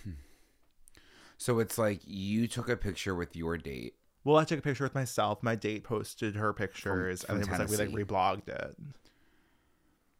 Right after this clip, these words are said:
Speaker 1: It's just, like, sometimes, and I don't even wanna be like,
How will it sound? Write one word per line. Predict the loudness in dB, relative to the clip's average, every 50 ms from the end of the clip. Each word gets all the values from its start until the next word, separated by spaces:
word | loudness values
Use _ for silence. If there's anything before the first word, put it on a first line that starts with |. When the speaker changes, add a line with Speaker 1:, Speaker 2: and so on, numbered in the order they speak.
| _ _ -20 _ _ -20 -20 -20 -6 -2
Speaker 1:
It's | 0 0 0 2 2
just, | 4 4 4 4 2 2
like, | 4 4 2 2 -2 -6 -14 -10
sometimes, | -6 -4 0 2 2 2 2 0 0 2 2 2 2 2 0 0 0
and | 0 0
I | 0 0
don't | 0 2 2 2
even | 2 2 2 0 2 2
wanna | 4 4 4 2
be | 0 0 -2 -2
like, | 0 -2 -2 -2 -4 -8